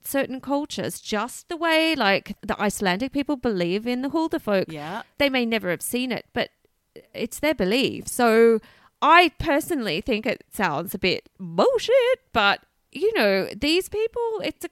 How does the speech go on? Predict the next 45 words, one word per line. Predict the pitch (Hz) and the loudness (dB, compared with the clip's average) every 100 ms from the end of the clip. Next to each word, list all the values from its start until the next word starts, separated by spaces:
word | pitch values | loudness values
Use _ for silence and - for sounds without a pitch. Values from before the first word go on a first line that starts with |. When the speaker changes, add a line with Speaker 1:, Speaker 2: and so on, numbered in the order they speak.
| _ | _
Speaker 1:
cultural | - 311 - 339 320 | -2 -2 -2 -4 -2
thing, | - 359 392 392 339 | 0 2 2 2 0
and | 247 226 233 - - - - _ _ _ | 0 0 -4 -12 -20 -20 -20 _ _ _
they're | 240 233 | -4 0
trying | 285 233 | 2 2
to | 285 | 2
say | 311 269 277 | 4 6 6
that | 262 226 | 4 4
maybe | 247 277 285 | 4 4 4
it's | 269 - | 4 2
headed | 330 240 285 | 2 2 2
to | 320 | -2
Dorset. | 233 277 285 359 247 156 - | 2 4 4 4 2 2 2
So | 277 | 4
I | 269 | 4
d-, | 247 | 2
I | 214 | 0
don't | 285 311 302 214 | 2 2 0 -2
know. | 254 214 151 127 - | -2 -2 -2 -6 -8
I | 226 | -2
don't | 220 196 | 0 0
Speaker 2:
Oh, | |
Speaker 1:
know. | 185 147 | 0 -4
Speaker 2:
that's | 160 - | -4 -6
a | |
shame | 269 262 | -6 -6
'cause | 240 277 | -6 -6
I | 277 | -6
love | 247 - | -6 -6
going | 214 165 | -10 -10
to | |
Dorset, | - 143 135 - 156 - - - - - - | -12 -12 -12 -12 -10 -10 -14 -20 -20 -20 -20
especially | 226 - 302 - | -16 -8 -6 -4
at | - | -2
this | 240 | -2
time | - 269 208 | 0 2 4
of | |
Speaker 1:
<laughs> | 320 202 | 4 4
Speaker 2:
year. | 185 - - | 2 0 0
But | 277 | 2
Speaker 1:
Well, | 285 | 4
Speaker 2:
Michelle, | 453 339 302 202 | 6 8 8 8
Speaker 1:
keep | 659 | 8
an | 539 | 10
eye | 480 587 | 12 12